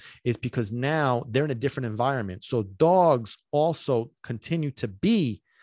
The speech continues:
if they were fearful, anxious, nervous, or whatever, that kind of compounds. So they're trying to move past that life. They're trying to p-, move past that time. But what we're doing is we're keeping them in the past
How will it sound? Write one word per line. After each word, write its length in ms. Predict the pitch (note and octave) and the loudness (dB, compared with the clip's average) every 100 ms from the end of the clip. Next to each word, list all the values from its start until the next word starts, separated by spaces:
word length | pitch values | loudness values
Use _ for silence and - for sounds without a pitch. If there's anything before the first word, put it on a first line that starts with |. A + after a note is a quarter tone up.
| _ _ _ - | _ _ _ -8
if 160 | B2 - | -8 0
they 100 | A#2 | 0
were 160 | G#2+ | 0
fearful, 540 | - - A#2+ - A#2+ - | -2 0 0 0 -6 -4
anxious, 600 | A2 A2 - A#2 G#2+ - A2+ | -6 -6 -4 -4 -4 -6 -4
nervous, 480 | G#2+ A2 G#2+ G2+ | 0 0 0 -4
or 40 | G#2+ | -4
whatever, 520 | G2+ C3 C#3+ G#2+ - _ _ - | -2 0 2 0 -4 _ _ -12
that 260 | A2 C#3+ - | -2 -2 -2
kind 180 | - C#3+ | -2 -2
of 80 | |
compounds. 880 | - E3 E3+ D#3 A2+ F2 D2 C#2+ - _ - - - | -4 -4 -2 -4 -6 -8 -8 -12 -14 _ -20 -20 -4
So 420 | - B2+ A#2+ A#2 _ _ _ _ C#3 A#2+ - | 2 4 4 0 _ _ _ _ -12 -10 -2
they're 300 | C#3 E3 G3+ | 2 4 2
trying 300 | - F#3 F3 | 0 -2 0
to 120 | D3+ | -4
move 300 | D#3 C#3+ - | -4 -6 -8
past 720 | - F3+ E3+ A2 - - - _ _ _ - | -6 -2 -2 -4 -8 -10 -14 _ _ _ -10
that 360 | A2 B2+ B2 | 0 0 0
life. 420 | C3 C3+ A2 - - | -4 -2 -2 -6 -6
They're 100 | C#3 | -4
trying 240 | - F3+ | -2 0
to 60 | C#3+ | 0
p-, 180 | - C#3+ | -4 -2
move 260 | C3 A2+ | -2 -4
past 380 | - - C#3+ - | -10 -8 -8 -2
that 160 | A#2 - | -2 -2
time. 400 | - A2 F2 D#2+ - - - | -4 -2 -4 -8 -18 -16 -4
But 80 | C#3 | 0
what 200 | D3 C#3+ | 2 2
we're 200 | F3+ G#3 | 0 0
doing 280 | F3+ D#3+ | -2 -4
is 220 | C#3+ C3 A2 | -4 -6 -8
we're 100 | C3+ | -10
keeping 540 | - - A3+ F3+ C3 | -10 -8 -4 -2 -2
them 180 | G#2 G#2 | -2 -2
in 100 | G2+ | -4
the 80 | G2+ | -8
past 540 | - A#2 D#2+ - - | -8 -10 -10 -14 -20